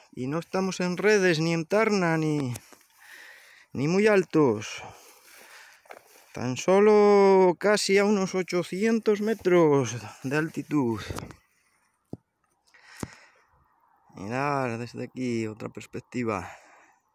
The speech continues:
Esta vista. Interesante ruta, ya os digo, facilita para hacer con niños, también con gente mayor.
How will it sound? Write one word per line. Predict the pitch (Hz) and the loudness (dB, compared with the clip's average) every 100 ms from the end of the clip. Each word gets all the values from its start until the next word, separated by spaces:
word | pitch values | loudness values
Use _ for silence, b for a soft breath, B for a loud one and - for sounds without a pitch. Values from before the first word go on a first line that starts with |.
| _ _ _ _ _ b b b b b b b _ _ _ _ - | _ _ _ _ _ b b b b b b b _ _ _ _ -20
Esta | _ - 120 | _ -10 -8
vista. | 131 123 _ 110 101 90 B B B B B B B B _ _ _ b b b b b b _ | -6 -10 _ -6 -6 -10 B B B B B B B B _ _ _ b b b b b b _
Interesante | 113 120 - 120 120 147 151 156 | -12 -10 -8 -8 -8 -8 -6 -4
ruta, | 160 165 143 143 | -4 -4 -2 0
ya | 143 | -2
os | 147 | -4
digo, | 160 156 139 120 | -4 0 0 0
facilita | 110 127 123 123 165 170 135 113 95 B - | -2 -8 -6 -4 -4 -2 -2 -2 -4 B -16
para | 107 | -16
hacer | 110 143 139 | -8 -8 -6
con | 147 156 | -4 -2
niños, | 170 147 123 107 104 - 117 | -2 -2 -2 -4 -10 -16 -10
también | 127 143 | -8 -6
con | 127 127 | -6 -8
gente | - 147 139 | -6 -4 -4
mayor. | 151 147 135 110 | -2 -2 -2 -6